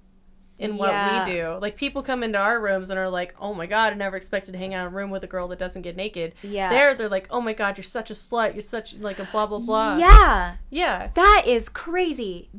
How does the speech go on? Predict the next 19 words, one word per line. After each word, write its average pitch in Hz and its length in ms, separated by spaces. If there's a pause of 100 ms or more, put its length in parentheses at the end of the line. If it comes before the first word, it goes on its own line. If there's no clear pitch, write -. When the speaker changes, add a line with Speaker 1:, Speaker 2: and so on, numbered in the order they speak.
Speaker 2:
That 302 220
is 240 120
a 226 100
really 247 380
good 254 280
point. 226 480
It's 190 140
like, 214 180
we're 320 200
fully 220 300
clothed 202 720 (100)
and 208 160
people 233 320
are 180 100
shocked - 680 (580)
Speaker 1:
Yeah. 247 220
Speaker 2:
that 156 80
we're 226 140
clothed. 220 720